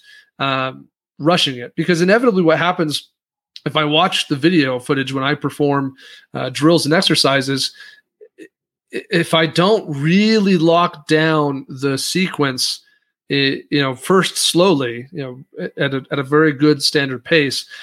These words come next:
then what will happen is if you just, you know, call me on the, on the carpet, I just can tell you my personality and the way I am,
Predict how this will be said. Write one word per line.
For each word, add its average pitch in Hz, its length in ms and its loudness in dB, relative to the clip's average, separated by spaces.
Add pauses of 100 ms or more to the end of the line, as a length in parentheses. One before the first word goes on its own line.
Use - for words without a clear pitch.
(220)
then 147 320 0
what 170 160 4
will 156 160 4
happen 151 420 0
is 139 200 -4
if 156 200 -4
you 156 100 0
just, 185 280 -2
you 196 100 -4
know, 143 240 -2 (160)
call 180 240 2
me 165 100 2
on 147 120 2
the, 139 200 -4
on 143 140 -2
the 139 80 -8
carpet, 165 420 -2 (320)
I 175 140 -2
just 208 260 -2
can 147 100 -8
tell 175 200 0
you 156 120 4
my 143 160 0
personality 156 680 -2
and 139 80 -6
the 135 60 -8
way 151 180 2
I 147 80 0
am, 160 340 -2